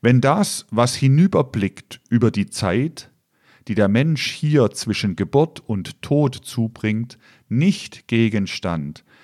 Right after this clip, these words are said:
eines unbestimmten Glaubens ist, sondern wenn es Gegenstand eines hellen Wissens ist, dann wirkt es nicht so abstrakt im Menschen, wie heute das religiöse Bekenntnis wirkt,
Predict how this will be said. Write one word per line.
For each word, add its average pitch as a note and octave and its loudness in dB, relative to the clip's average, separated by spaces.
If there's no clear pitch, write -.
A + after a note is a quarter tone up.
eines F2 0
unbestimmten A#2 -2
Glaubens A#2+ -2
ist, - -6
sondern C3 2
wenn A#2+ 4
es B2+ 2
Gegenstand C#3+ 0
eines G#2+ -2
hellen C3 2
Wissens B2+ -2
ist, - -10
dann C#3+ 0
wirkt A#2 0
es B2 -4
nicht D3+ -2
so - -2
abstrakt - -8
im F2+ -8
Menschen, E2+ -6
wie G2+ -2
heute D3 2
das - -4
religiöse B2 0
Bekenntnis G2 -8
wirkt, G#2 -4